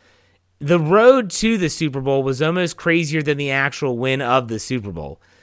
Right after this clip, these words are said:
When you think about beating the Colts, the way they beat the Bengals in the wild card round, the Colts in the divisional round,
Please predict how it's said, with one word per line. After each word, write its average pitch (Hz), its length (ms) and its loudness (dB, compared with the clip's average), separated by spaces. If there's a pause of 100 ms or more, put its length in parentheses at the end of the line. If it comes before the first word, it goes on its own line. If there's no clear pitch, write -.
(180)
When 151 140 -2
you 151 100 -2
think 170 200 0
about 156 440 0
beating 156 340 0
the 147 60 -2
Colts, 151 480 -2
the 113 120 -6
way 135 160 0
they 131 120 0
beat 143 300 -4
the 147 80 -8
Bengals 139 400 -2
in 143 80 -6
the 135 80 -4
wild 131 320 -2
card 131 220 -4
round, 127 200 -4
the 110 60 -8
Colts 139 320 -4
in 147 60 -6
the 131 80 -4
divisional 120 400 -4
round, 110 340 -6